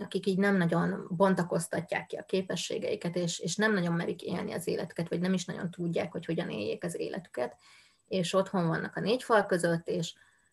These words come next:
dolgoznak, vagy nem dolgoznak, nem tudom, mit csinálnak, de hogy igazából így, úgy, úgy ér-, érzem, hogy így, így elszalad mellettük az élet.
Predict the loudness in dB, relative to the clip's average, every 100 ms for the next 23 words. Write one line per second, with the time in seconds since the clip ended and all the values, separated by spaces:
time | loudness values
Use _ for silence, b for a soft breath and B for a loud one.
0 | -2 6 10 10 10 8 4 2 -4 0
1 | 2 4 8 8 8 4 2 -4 0 2
2 | 2 4 4 4 2 0 2 4 4 2
3 | 2 0 0 0 2 6 6 6 4 2
4 | 2 0 0 2 4 6 6 2 2 2
5 | 2 4 4 4 4 2 2 -2 0 0
6 | 0 -2 -4 -4 -4 -4 -6 -8 -8 -6
7 | -6 -6 -8